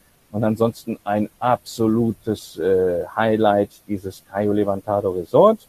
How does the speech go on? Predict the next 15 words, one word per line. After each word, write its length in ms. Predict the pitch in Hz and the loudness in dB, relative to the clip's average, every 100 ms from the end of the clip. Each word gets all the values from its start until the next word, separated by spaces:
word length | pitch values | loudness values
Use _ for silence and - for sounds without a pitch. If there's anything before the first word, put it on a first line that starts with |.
| _ _ _ - | _ _ _ 0
Luxus 720 | 147 220 - - 151 - - _ - | 4 4 2 2 4 2 -8 _ -6
pur 300 | 156 214 202 | 0 2 2
und 180 | 143 135 | 0 -4
das 180 | 117 | -6
wird 220 | 120 160 - | -6 -4 -2
auch 140 | 123 _ | -2 _
dann 240 | 113 120 | -6 -2
nicht, 380 | 160 214 - - | -2 -2 -8 -2
äh, 300 | 139 139 131 | 4 4 4
über 540 | - - 127 123 120 117 - - - | 2 -2 2 4 4 0 -12 -20 0
Bahia 400 | 123 120 127 113 | 2 6 4 4
Principe 520 | - 214 233 202 175 | 2 2 2 0 0
firmiert, 500 | - 143 131 123 117 | 2 0 2 2 2
sondern 340 | 113 110 110 - | 2 2 0 0
als, 360 | 95 95 - | -2 -2 -4